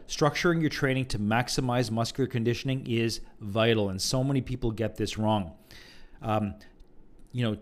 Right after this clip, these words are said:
too much training is a great principle in economics, I mean, making more money and that kind of stuff, but that doesn't apply for weight training. Okay, so structuring your training, that's principle number one. Principle number two,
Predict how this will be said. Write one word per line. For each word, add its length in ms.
too 240
much 280
training 520
is 200
a 40
great 320
principle 500
in 120
economics, 800
I 20
mean, 220
making 360
more 200
money 440
and 100
that 120
kind 180
of 60
stuff, 300
but 300
that 140
doesn't 240
apply 280
for 160
weight 220
training. 340
Okay, 220
so 140
structuring 440
your 100
training, 360
that's 280
principle 400
number 240
one. 260
Principle 400
number 300
two, 420